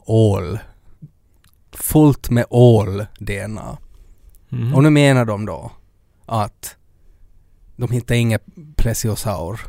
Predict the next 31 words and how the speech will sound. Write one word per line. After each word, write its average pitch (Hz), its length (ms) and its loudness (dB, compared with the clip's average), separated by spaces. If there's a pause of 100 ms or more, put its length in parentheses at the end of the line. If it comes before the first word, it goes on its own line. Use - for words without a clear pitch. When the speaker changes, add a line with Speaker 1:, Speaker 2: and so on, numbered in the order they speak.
(140)
Speaker 1:
D 120 120 -10
N 110 200 -12
A. 131 240 -12
Och 120 80 -8
de 120 120 0
menar 117 300 -4
att - 260 -12 (320)
antagligen 135 880 -2
så - 140 -6
finns 135 220 0
det - 80 -6
kanske 120 340 -2
en 110 120 -2
liten 107 400 -4 (180)
chans 101 540 -4 (380)
att 110 220 -4
de 107 200 -4
här, 104 420 -2
eh, 98 200 -6 (380)
historierna 123 840 -2
om 101 160 -6
att 101 120 -10
det 107 60 -10
finns 107 160 -6
ett 110 100 -10
sjöodjur 117 500 -6
kan 147 240 -2
ha 147 100 0
varit 131 200 -2
en 123 100 -4
stor 120 420 -6